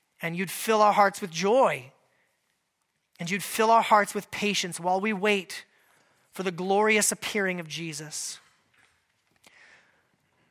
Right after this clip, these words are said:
We await the day when that last enemy to be defeated, death, is destroyed once and for all. We thank you, Jesus, that the resurrection means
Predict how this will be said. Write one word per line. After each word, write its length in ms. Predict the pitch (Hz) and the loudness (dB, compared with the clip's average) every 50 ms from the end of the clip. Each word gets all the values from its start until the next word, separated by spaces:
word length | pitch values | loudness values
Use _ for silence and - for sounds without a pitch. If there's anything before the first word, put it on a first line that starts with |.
| _ _ _ _ _ _ _ _ _ - | _ _ _ _ _ _ _ _ _ -2
We 360 | 170 233 262 269 285 294 294 233 - - | 2 6 6 8 8 6 4 2 2 0
await 400 | 220 226 196 226 233 254 247 - | 0 4 4 6 6 6 4 2
the 80 | 247 | -2
day 260 | 208 196 220 220 208 | 0 4 4 4 4
when 160 | 185 175 175 180 | 4 2 2 6
that 220 | 190 196 190 180 | 6 6 4 4
last 420 | 180 190 202 220 214 - - - - - | 4 4 6 6 6 4 0 -4 0 0
enemy 480 | 208 214 208 196 180 170 160 151 139 _ - | 0 0 0 -2 -6 -6 -8 -10 -12 _ -10
to 120 | - 214 185 | -8 -6 -4
be 140 | 185 202 | -2 -2
defeated, 600 | 190 190 - - - 214 196 180 165 156 143 147 - _ | -2 -4 -6 -8 -6 -4 -4 -2 -2 -4 -6 -8 -10 _
death, 300 | - 202 196 180 156 - | 4 6 6 6 4 0
is 160 | 220 196 180 156 | -4 -4 -4 -4
destroyed 580 | 190 180 - - - - 208 196 190 170 156 | -4 -4 -4 -4 -4 -2 -2 -2 -2 -2 -4
once 280 | 156 170 180 175 170 - | -4 -6 -6 -6 -6 -8
and 120 | 196 180 | -10 -10
for 180 | - - 190 180 | -10 -8 -8 -8
all. 260 | 160 151 147 147 147 _ _ _ _ _ _ _ _ _ _ _ _ _ _ _ _ _ _ _ _ _ _ _ _ | -8 -10 -12 -14 -18 _ _ _ _ _ _ _ _ _ _ _ _ _ _ _ _ _ _ _ _ _ _ _ _
We 100 | - 214 | -2 -2
thank 440 | 202 - - - 233 233 240 - - | -2 0 2 4 6 6 4 4 0
you, 240 | 214 190 170 160 151 147 _ _ _ _ _ _ _ _ _ | -4 -4 -4 -6 -10 -14 _ _ _ _ _ _ _ _ _
Jesus, 540 | 180 151 160 208 214 208 190 165 180 160 - | -6 -2 0 2 2 2 2 0 -2 -4 -2
that 160 | - 185 - | -4 -4 -4
the 80 | 196 185 | -2 2
resurrection 720 | 185 208 214 190 214 214 208 202 190 - - - 185 180 180 | 4 4 4 4 4 4 4 4 4 2 -6 -6 -6 -6 -4
means 560 | 185 185 180 170 165 156 151 - - - - | -4 -4 -4 -6 -8 -10 -10 -8 -8 -8 -8